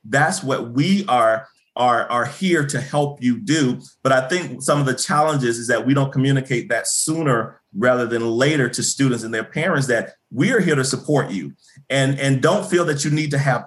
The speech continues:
everything together when you walk through the doors. You're gonna make some misstep, you're gonna get frustrated,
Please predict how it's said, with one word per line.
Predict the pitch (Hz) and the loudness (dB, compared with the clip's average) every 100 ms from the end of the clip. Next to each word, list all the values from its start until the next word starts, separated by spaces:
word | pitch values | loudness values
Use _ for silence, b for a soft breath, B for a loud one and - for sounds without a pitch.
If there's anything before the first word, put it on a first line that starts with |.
| - | -2
everything | 147 156 147 139 135 127 127 | 0 0 0 -2 -2 -2 -2
together | - 123 117 135 135 120 | -2 -4 0 2 2 0
when | 120 113 | -4 -6
you | 113 | -6
walk | 113 110 107 - | -2 -2 -2 -6
through | 104 | -6
the | 101 | -6
doors. | 98 107 98 101 | -6 -4 -4 -4
You're | 123 139 | 0 2
gonna | 156 170 | 2 2
make | 165 165 | -2 -2
some | 147 | 0
misstep, | 139 139 143 - 123 120 | 2 2 0 0 0 0
you're | 123 | 0
gonna | 131 | 0
get | 143 139 - | 0 -2 -2
frustrated, | 147 143 - 113 104 107 104 | 0 0 -2 -6 -4 -6 -8